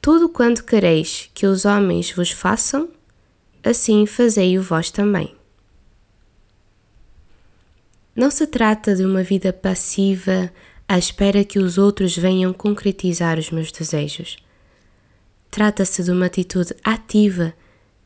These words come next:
de fornecer ao mundo o que eu quero receber. E a verdade é que se todos nós nos empenhássemos para fazer o outro feliz, no final das contas seríamos todos felizes.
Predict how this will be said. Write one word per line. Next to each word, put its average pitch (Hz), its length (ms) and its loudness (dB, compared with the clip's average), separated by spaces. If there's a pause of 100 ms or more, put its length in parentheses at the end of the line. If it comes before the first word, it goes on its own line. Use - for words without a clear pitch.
(240)
de 185 140 0
fornecer 226 720 2
ao 226 140 2
mundo 196 520 -2 (160)
o 190 80 -4
que 202 140 -4
eu 196 60 0
quero 190 280 0
receber. 170 600 -2 (1600)
E 208 140 2
a 208 60 4
verdade 214 420 2
é 220 80 4
que 208 240 0
se 202 180 0
todos - 460 0
nós 170 560 0
nos 185 180 0
empenhássemos 196 840 0
para 180 200 -4
fazer 180 400 0
o 170 80 0
outro 214 360 2
feliz, 208 560 0 (920)
no 247 140 2
final 247 380 2
das 247 180 2
contas 190 460 0
seríamos 180 560 0
todos 170 340 0
felizes. - 640 -6